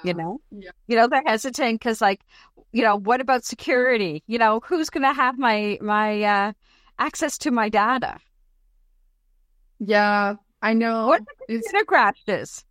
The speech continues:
Speaker 1: <laughs> That's a big one.
Speaker 2: Yeah, there's pros and cons, right? But are you noticing that, um, especially when it comes to, I guess that would be a privacy thing, like sharing, um, confidential documents online? Like, how are you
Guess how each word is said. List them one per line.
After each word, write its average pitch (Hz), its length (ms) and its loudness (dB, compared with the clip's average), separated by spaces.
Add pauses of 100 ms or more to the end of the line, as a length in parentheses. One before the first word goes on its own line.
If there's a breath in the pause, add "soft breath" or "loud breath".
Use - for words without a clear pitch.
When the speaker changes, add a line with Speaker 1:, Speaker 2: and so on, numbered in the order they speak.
(140)
Speaker 1:
<laughs> - 600 -10
That's 339 260 4
a 339 60 0
big 254 320 0
one. 165 300 -2 (1120)
Speaker 2:
Yeah, 247 280 6
there's 254 260 -4
pros 262 320 -2
and 339 180 -2
cons, 190 580 0
right? 175 400 0
But 175 340 0 (260)
are 220 120 2
you 233 200 -2
noticing 247 600 -2
that, 190 460 0 (280)
um, 185 560 -2
especially 220 380 -4
when 208 140 -2
it 196 120 -2
comes 208 420 -2
to, 190 280 -4
I 185 80 2
guess 208 360 -2
that 208 200 0
would 202 140 -6
be 202 120 -2
a 196 60 -2
privacy 208 540 -2
thing, 202 280 -6
like 185 220 -6
sharing, 196 540 -2
um, 180 400 -6 (580)
confidential 220 640 2
documents 208 680 -2
online? 190 600 0
Like, 185 240 -2
how 208 220 2
are 240 60 2
you 262 120 -2